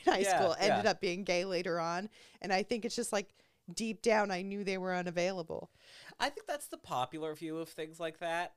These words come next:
Speaker 2: I don't know if I agree. I think it just has to do with your, 'cause I think your physical tastes come into it more too.
Speaker 1: Right.
Speaker 2: So if you like, if you happen to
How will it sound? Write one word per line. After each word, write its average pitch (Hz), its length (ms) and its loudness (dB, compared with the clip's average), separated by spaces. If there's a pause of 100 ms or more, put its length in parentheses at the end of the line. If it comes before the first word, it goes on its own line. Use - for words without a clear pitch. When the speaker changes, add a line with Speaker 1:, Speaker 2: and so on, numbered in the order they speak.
Speaker 2:
I 190 140 -6
don't 370 160 -10 (160)
know 156 580 -2 (840)
if 165 220 -2
I 147 140 2
agree. 117 680 -6 (480)
I 143 160 2
think 180 260 -10
it 202 100 -10
just 196 180 -10
has 156 240 -6
to 139 100 -18
do 135 260 -10
with 127 260 -10
your, 117 440 -2 (1120)
'cause 220 160 -4
I 190 80 2
think 226 160 -8
your 370 80 -16
physical 185 440 -6
tastes 143 360 -6
come 139 180 -6
into 123 240 -8
it 113 80 -8
more 110 220 -8
too. 101 320 -10 (100)
Speaker 1:
Right. 156 260 -10
Speaker 2:
So 180 280 -2
if 180 240 -4
you 247 160 -10
like, 156 400 0 (480)
if 170 180 -6
you 220 100 -8 (140)
happen 170 380 -2
to 156 460 -2